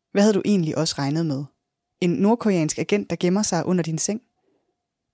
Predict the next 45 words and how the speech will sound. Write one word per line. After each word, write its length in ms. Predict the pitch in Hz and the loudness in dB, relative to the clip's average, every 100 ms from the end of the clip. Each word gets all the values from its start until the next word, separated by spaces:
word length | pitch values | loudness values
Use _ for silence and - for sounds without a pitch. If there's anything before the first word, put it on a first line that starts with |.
| - | 0
Du 80 | 247 | 4
mødes 340 | 254 294 311 | 6 6 2
med 80 | 262 | 0
din 180 | 220 196 | 0 -2
gruppe 340 | - 214 226 | 0 -2 0
i 80 | 277 | -2
lobbyen 440 | 180 175 208 196 165 | 0 0 0 -2 -2
til 140 | 175 | -4
hotellet, 460 | 160 - 170 151 156 | -4 -4 -4 -4 -4
og 100 | 180 | 0
I 60 | 196 | 2
går 180 | 214 208 | 2 2
sammen 340 | - 277 208 | 2 2 2
ud 120 | 208 202 | 0 -2
på 140 | 202 | 0
en 60 | 185 | 0
lille 240 | 180 208 | 0 0
guided 440 | - 147 151 180 | 0 -2 -2 -4
gåtur. 600 | 175 165 131 - 151 139 _ _ _ _ _ _ _ _ _ - | -2 -2 -2 -4 -10 -12 _ _ _ _ _ _ _ _ _ -2
På 200 | - 226 | 4 4
turen 360 | 226 302 262 190 | 4 2 2 2
gennem 260 | - 233 165 | 2 2 0
byen 320 | 165 156 143 - | -2 -2 -4 -2
er 60 | |
noget 180 | 175 208 | 2 4
af 60 | 226 | 4
det 60 | |
mest 200 | 220 233 | 4 2
bemærkelsesværdige 840 | - 180 196 262 247 202 185 180 170 | 0 0 0 -2 -4 -4 -2 -2 -4
de 120 | 185 | -2
mange 280 | 185 180 214 | 0 0 0
symboler 420 | - 190 226 202 | -2 -2 -2 -2
på 100 | 175 | -6
kommunisme, 520 | - 180 180 220 190 | -6 -2 0 0 -2
som 160 | 170 185 | -2 -2
er 40 | |
spredt 360 | 180 - 202 170 | -2 0 -2 -2
ud 80 | 165 | -2
over 180 | 147 143 | -4 -6
det 120 | 143 | -10
hele. 300 | 151 147 156 _ _ _ _ _ _ _ _ - | -10 -8 -10 _ _ _ _ _ _ _ _ -10
Store 460 | - 196 214 226 | 0 4 4 4
vægmalerier 640 | 180 196 196 165 160 170 156 | 2 0 0 -2 0 -2 -2
af 140 | - | -4
Kim-familien. 720 | - 175 175 175 151 147 147 | -2 -2 0 0 -2 -4 -10